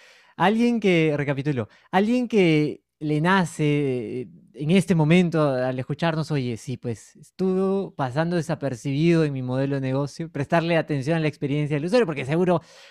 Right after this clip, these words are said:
como todo emprendimiento, ¿no? El, todo emprendimiento nace de empezar a vender algo, validar que la gente lo quiere, empiezas a crecer y ya te tienes que empezar a preocupar de más variables, ¿no? Eh, alguien que está empezando, eh,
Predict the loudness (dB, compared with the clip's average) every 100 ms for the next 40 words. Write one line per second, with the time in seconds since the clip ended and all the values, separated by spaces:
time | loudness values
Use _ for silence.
0 | _ 0 2 4 2 2 2 2 2 -2
1 | -4 -4 -2 -2 -2 -2 -2 -2 -2 0
2 | 0 0 -2 0 0 -2 -2 -8 -20 _
3 | _ -6 -2 0 2 2 2 4 6 6
4 | 4 4 2 0 2 2 0 -4 -2 -4
5 | -4 -4 -4 -6 0 2 4 4 2 0
6 | -2 -4 -4 -6 -8 -6 -2 2 2 2
7 | 0 0 0 2 0 -4 -2 0 0 -2
8 | -2 0 -2 -4 -4 -4 -4 -4 -4 -2
9 | -2 -4 -10 -14 -14 -14 -14 _ -20 -20
10 | -20 _ -4 -2 -2 -6 _ _ _ _
11 | _ _ _ _ 0 2 2 -2 -2 -2
12 | -2 -2 0 0 0 -2 -4 -6 -8 -8
13 | -6 -6 -8 -12